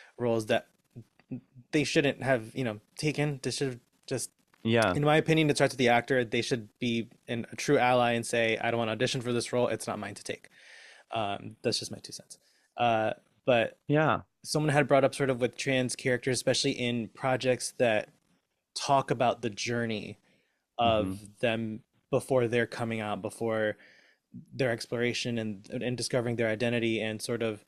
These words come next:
Speaker 1: like, would you want to put a trans person through that again? Um, and
Speaker 2: Yeah.
Speaker 1: as you brought up that point, it's such a sensitive, um, you know, subject matter for them. It's very personal and, um,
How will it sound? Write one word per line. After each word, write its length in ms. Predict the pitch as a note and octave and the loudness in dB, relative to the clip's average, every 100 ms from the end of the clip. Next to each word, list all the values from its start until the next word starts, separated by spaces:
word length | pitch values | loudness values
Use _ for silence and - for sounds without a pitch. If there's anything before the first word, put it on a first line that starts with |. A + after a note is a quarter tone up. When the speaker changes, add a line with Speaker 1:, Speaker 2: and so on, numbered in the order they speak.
| _ _ - | _ _ -6
Speaker 1:
like, 160 | A#2+ A#2+ | -4 -2
would 240 | A#2 C3+ | 0 2
you 160 | C3 B2 | 2 0
want 260 | B2 - | 0 -2
to 100 | - | -6
put 220 | - B2 A#2+ | -6 -4 -4
a 80 | |
trans 640 | A2+ - B2 A#2 A2 - - _ _ _ _ _ - | -6 -4 -4 -4 -6 -8 -10 _ _ _ _ _ 0
person 560 | F3 - B2+ A#2+ A#2+ - | 0 2 0 -2 -6 -12
through 320 | - C#3 F#3 | -4 0 2
that 160 | C#3+ G2+ | 2 0
again? 300 | F2 C2+ - _ _ _ _ _ _ _ - | -6 -10 -14 _ _ _ _ _ _ _ -6
Um, 380 | B2 A2+ G#2+ G#2+ | -4 -4 -8 -4
and 140 | B2+ | 2
Speaker 2:
Yeah. 220 | A#2 G#2 F#2 B2 | 4 4 0 -2
Speaker 1:
as 100 | B2 | 0
you 80 | |
brought 140 | B2 B2+ | 2 2
up 80 | A#2 | 0
that 180 | A2+ | -2
point, 240 | - D#3+ A#2 | 0 0 0
it's 160 | A#2 | -2
such 180 | - C3 | -2 -2
a 40 | C#3 | -2
sensitive, 720 | - B2+ - B2+ A#2 G#2 - _ _ _ _ _ _ _ _ - - | 0 0 0 0 0 -2 -20 _ _ _ _ _ _ _ _ -14 -8
um, 420 | A#2+ A#2 A2 G#2 - | -4 -4 -4 -10 -10
you 120 | C3+ B2 | -4 -2
know, 240 | A2 G#2 | -2 -6
subject 420 | - C#3 B2+ C3 C3 | -4 0 0 0 0
matter 240 | A#2+ A#2 | 0 -2
for 160 | - A2+ | -2 0
them. 220 | C#3 C#3 | 4 4
It's 120 | A2 | 0
very 180 | A2+ A2 | -4 -6
personal 640 | - C#3+ B2+ C3 B2 B2 | -4 -4 -2 -2 -2 0
and, 240 | A2+ G#2 G#2 _ _ - _ - | -2 -6 -10 _ _ -20 _ -8
um, 400 | A#2 G#2+ G2+ G2+ | -6 -6 -8 -14